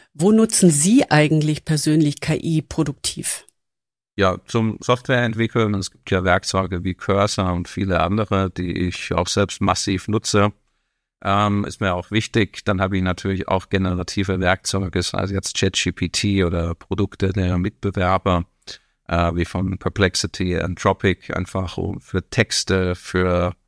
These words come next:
Speaker 2: Fragen beantworten, mir Inhalte zusammenstellen. Nutze aber natürlich auch K I zum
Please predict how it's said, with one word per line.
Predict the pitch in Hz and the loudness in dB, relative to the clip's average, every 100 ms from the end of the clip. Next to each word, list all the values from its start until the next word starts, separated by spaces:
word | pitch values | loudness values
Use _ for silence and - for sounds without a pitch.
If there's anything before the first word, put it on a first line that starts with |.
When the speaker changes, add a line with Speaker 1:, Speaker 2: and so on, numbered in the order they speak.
| _ _ - | _ _ -12
Speaker 2:
Fragen | 87 98 98 101 87 | 0 4 4 2 -2
beantworten, | 95 90 - 92 90 95 90 92 | 0 -2 -2 -4 -4 -2 -2 -2
mir | 87 | -2
Inhalte | 92 104 95 87 87 | -2 2 2 2 -2
zusammenstellen. | - - 98 92 90 - 95 87 87 87 - _ _ _ _ _ | -6 -4 0 0 0 -2 0 2 2 0 -4 _ _ _ _ _
Nutze | 92 90 90 | -6 0 0
aber | 92 | 2
natürlich | 87 - 90 87 | 0 -2 0 0
auch | 85 - | -2 -6
K | 90 90 | -2 0
I | - 87 90 | 0 0 0
zum | - 92 90 | -2 -4 -6